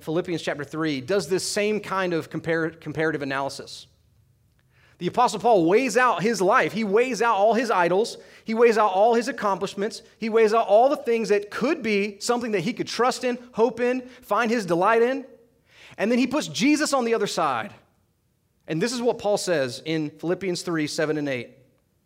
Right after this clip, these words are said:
He says, "But whatever gain I had, I counted as loss for the sake of Christ. Indeed, I count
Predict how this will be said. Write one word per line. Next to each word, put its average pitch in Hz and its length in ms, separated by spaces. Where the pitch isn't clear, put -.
He 185 80
says, 175 180
"But 185 160
whatever 202 420
gain 208 380
I 190 200
had, 156 600
I 165 280
counted 202 600
as 143 380
loss 120 720
for 131 120
the 123 80
sake 135 340
of 127 160
Christ. 120 420
Indeed, 202 720
I 240 120
count 262 300